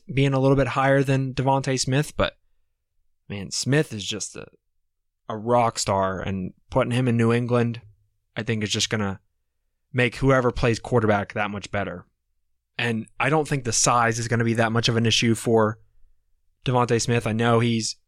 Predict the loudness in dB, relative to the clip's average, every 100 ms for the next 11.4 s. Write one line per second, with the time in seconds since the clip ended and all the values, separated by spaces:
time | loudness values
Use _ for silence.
0 | _ _ _ _ _ _ -10 -4 -2 0
1 | 0 0 0 2 4 4 4 4 4 2
2 | 2 0 2 0 -2 -6 -6 -4 -2 -2
3 | -4 -6 -6 -6 -2 -2 -2 -2 0 2
4 | 4 2 2 0 0 -2 -8 -6 -8 -8
5 | -8 -10 -8 -8 _ _ _ _ _ _
6 | _ -6 -2 -2 -4 _ _ _ _ _
7 | _ -10 -4 -4 -4 -8 _ _ _ _
8 | _ _ _ -4 0 2 0 -2 0 0
9 | 2 -2 -2 -6 -4 -6 -6 -6 -6 -6
10 | -8 -12 -10 -6 -4 -4 -4 -4 -4 -8
11 | -6 -4 -6 -8